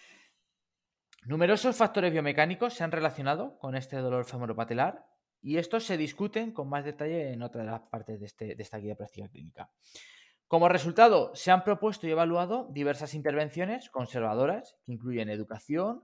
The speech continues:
ejercicio, vendajes, aparatos ortopédicos, manipulación de tejidos blandos, incluso se llega a hablar de la acupuntura. Veremos qué nos puede decir de la acupuntura.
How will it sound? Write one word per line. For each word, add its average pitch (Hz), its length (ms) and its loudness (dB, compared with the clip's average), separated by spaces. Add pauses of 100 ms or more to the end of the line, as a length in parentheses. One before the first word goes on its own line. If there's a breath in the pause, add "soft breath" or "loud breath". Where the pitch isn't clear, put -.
ejercicio, 170 760 -8
vendajes, 135 760 -8
aparatos 110 440 -10
ortopédicos, 147 920 -2 (580 soft breath)
manipulación 123 680 0
de 135 100 -2
tejidos 120 340 -4
blandos, 151 480 -6
incluso 151 720 -6 (100)
se - 200 -6
llega 143 200 -2
a 147 60 0
hablar 143 300 -2 (180)
de 127 160 -6
la 127 60 0
acupuntura. 123 680 -10
Veremos 123 560 -4 (300)
qué 120 120 -6
nos 117 280 -8
puede 131 240 2
decir 120 260 -2
de 113 80 0
la 113 60 4
acupuntura. 101 600 -10